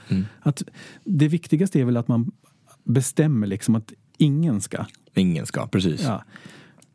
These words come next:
Speaker 2: För att jag tycker att det blir, det blir nu, jag, jag hör också på killar jag känner att de nästan slår dövörat till. För att det känns som en attack.
Speaker 1: Mm.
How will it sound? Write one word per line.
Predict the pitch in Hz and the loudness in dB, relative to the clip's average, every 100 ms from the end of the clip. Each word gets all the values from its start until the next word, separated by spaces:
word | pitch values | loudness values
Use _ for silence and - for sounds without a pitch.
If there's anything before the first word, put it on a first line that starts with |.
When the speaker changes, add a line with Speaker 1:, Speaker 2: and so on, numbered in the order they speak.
| _ | _
Speaker 2:
För | - 135 | 0 0
att | 147 | 2
jag | 156 | 0
tycker | 160 165 | 0 0
att | 156 | 0
det | 156 | 2
blir, | 156 143 | 2 0
det | 160 | 0
blir | 156 156 | 2 2
nu, | 175 | 2
jag, | 139 135 170 | 0 0 0
jag | 135 | 2
hör | 165 170 | 2 2
också | 123 - | 0 -2
på | 110 | -4
killar | 120 135 117 123 | 0 0 2 2
jag | 110 | 0
känner | - 139 135 107 | 0 2 2 0
att | 107 | 2
de | 113 | 2
nästan | 107 - 110 | 2 0 0
slår | 120 | 0
dövörat | 113 120 113 135 135 104 - | 2 2 2 0 0 -2 -6
till. | - 92 95 131 _ _ - - - _ _ | -2 0 0 -6 _ _ -20 -20 -20 _ _
För | - 123 | -2 0
att | 117 | 2
det | 120 | 0
känns | - 127 123 | 0 0 2
som | 123 | 2
en | 127 | 0
attack. | 127 - - - - - | 0 -4 -4 -10 -4 0
Speaker 1:
Mm. | 101 85 85 | 2 2 -2